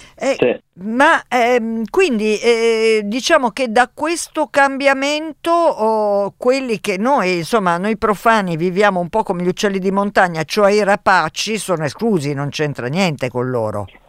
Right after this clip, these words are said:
Speaker 2: No, sì, esatto, questo studio è stato, eh, dedicato esclusivamente ai passeriformi, cioè a questi uccelli più piccoli,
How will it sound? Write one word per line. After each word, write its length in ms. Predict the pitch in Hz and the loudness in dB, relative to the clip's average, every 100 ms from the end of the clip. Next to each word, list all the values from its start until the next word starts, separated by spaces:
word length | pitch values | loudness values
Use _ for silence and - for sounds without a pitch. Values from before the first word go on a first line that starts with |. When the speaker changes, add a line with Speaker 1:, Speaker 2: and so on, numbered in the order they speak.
| _ | _
Speaker 2:
No, 260 | 151 156 147 | 0 2 0
sì, 180 | - 165 | 0 2
esatto, 520 | 147 139 170 - 175 | 2 0 -2 0 -2
questo 360 | 156 147 - 151 | 0 -2 0 -4
studio 500 | - 160 165 165 175 | -2 0 2 2 2
è 100 | 135 - | 0 -2
stato, 800 | 139 135 - 135 135 131 127 - | -4 -2 0 2 2 2 0 0
eh, 240 | 139 127 | 0 2
dedicato 460 | 123 131 127 139 143 | 0 -2 -2 -2 -2
esclusivamente 920 | - 135 131 131 139 139 147 - 151 | -2 0 0 0 0 0 0 0 0
ai 160 | 123 123 | 0 -2
passeriformi, 920 | 131 - 135 123 - 127 135 143 147 | -4 -4 -2 -2 -2 0 0 0 -2
cioè 140 | - | -2
a 40 | 120 | -2
questi 280 | 120 - | -6 -4
uccelli 320 | 120 - 123 120 | -2 0 0 0
più 140 | 143 | -2
piccoli, 580 | - 127 - 143 143 | -2 -4 0 0 0